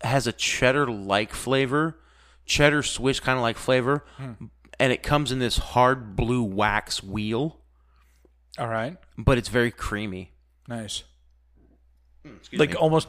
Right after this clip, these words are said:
Speaker 2: the, the, like the consistency of a cream cheese
Speaker 1: It's a
Speaker 2: kinda
Speaker 1: sh-,
Speaker 2: thing?
Speaker 1: it's a sharp semi. If you up the,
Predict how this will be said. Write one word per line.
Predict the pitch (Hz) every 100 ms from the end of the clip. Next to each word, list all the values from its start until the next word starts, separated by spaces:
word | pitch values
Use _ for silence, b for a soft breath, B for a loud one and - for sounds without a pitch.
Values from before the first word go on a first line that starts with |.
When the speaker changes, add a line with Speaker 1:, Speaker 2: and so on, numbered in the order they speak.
| -
Speaker 2:
the, | 147 135 147
the, | 143 143 139
like | 135
the | -
consistency | 127 127 - 131 131 123 120
of |
a | 123
cream | - 135 156
cheese | 220 277 -
Speaker 1:
It's | 214 -
a |
Speaker 2:
kinda | 165
Speaker 1:
sh-, | -
Speaker 2:
thing? | 330
Speaker 1:
it's | 165 -
a |
sharp | 123 - - 160 151 165 - - - _ _ _ _ - - _ _ _ _ _ -
semi. | - - - 165 160 165 160 - - - - - - _ - _ _ _ _ _ -
If | 160 151
you | 170 156 -
up | 156 -
the, | 143 131